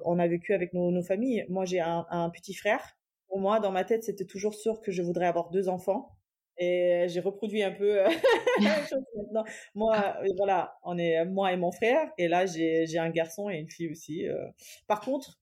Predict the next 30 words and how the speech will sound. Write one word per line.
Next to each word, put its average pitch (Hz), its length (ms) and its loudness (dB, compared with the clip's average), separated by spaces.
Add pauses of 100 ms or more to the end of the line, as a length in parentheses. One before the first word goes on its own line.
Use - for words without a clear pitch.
(140)
à 175 60 0
la 180 100 2
base, 202 260 0
je 202 60 -4
voulais 196 260 -4
qu'il 202 140 -16
soit 180 240 -2
aussi 180 260 -10
plus 208 160 -6
proche. - 480 -4 (260)
Là, 185 80 2
ils 180 160 2
ont - 140 -20
quatre 202 180 -4
ans 196 60 2
de 185 60 -2
différence. 190 480 -2
Je 185 60 -4
voulais 165 200 -2
que 170 100 -10
ça 170 140 -6
soit 151 340 -4
deux 196 380 0
ans. 247 240 0 (540)
Mais 170 140 2
mon 170 180 2
fils, - 600 -6
il 170 160 0
était, 160 500 0
euh, 143 280 0